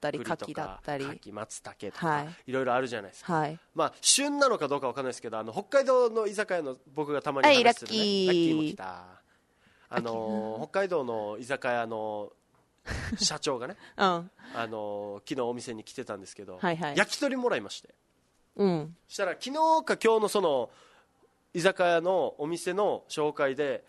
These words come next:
Speaker 2: もう紹介してた焼き鳥だったんですけど、
Speaker 1: うん。
Speaker 2: 北海道の
Speaker 1: うん。
Speaker 2: 美唄っていう地域。
Speaker 1: え？あ、地域？
Speaker 2: 地域。美唄っ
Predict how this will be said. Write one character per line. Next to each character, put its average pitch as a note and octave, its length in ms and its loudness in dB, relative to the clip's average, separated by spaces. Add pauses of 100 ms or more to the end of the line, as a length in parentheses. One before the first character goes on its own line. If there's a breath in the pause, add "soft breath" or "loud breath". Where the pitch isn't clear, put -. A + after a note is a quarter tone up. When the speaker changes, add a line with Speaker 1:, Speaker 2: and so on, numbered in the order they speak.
(140)
Speaker 2:
も D3+ 220 0
う - 20 -4
紹 C#3+ 240 -2
介 C3 180 -2
し - 80 -6
て C3 80 -8
た G#2 180 -8
焼 A2 200 -10
き - 20 -18
鳥 A#2 140 -6
だ - 20 -14
っ - 20 -20
た G2+ 100 -10
ん - 20 -8
で - 60 -14
す - 60 -20
け A2 60 -16
ど、 G2 140 -8
Speaker 1:
う - 40 -8
ん。 D#3+ 240 -12 (140)
Speaker 2:
北 - 100 -10 (120)
海 C4+ 220 4
道 D#3 180 2
の G#2+ 200 -2
Speaker 1:
う - 40 -8
ん。 E3 200 -14 (120)
Speaker 2:
美 F#3 200 0
唄 B3+ 240 2
っ - 20 -20
て - 240 -14
い F#2+ 200 -12
う - 40 -20 (340)
地 G#3 100 2 (120)
域。 - 160 -4
Speaker 1:
え？ - 40 -18 (420)
あ、 G3+ 120 4
地 - 360 4
域？ E3+ 380 2
Speaker 2:
地 D3+ 180 0
域。 - 160 -10 (280)
美 D3+ 140 0
唄 C3+ 180 4
っ F#2+ 60 -12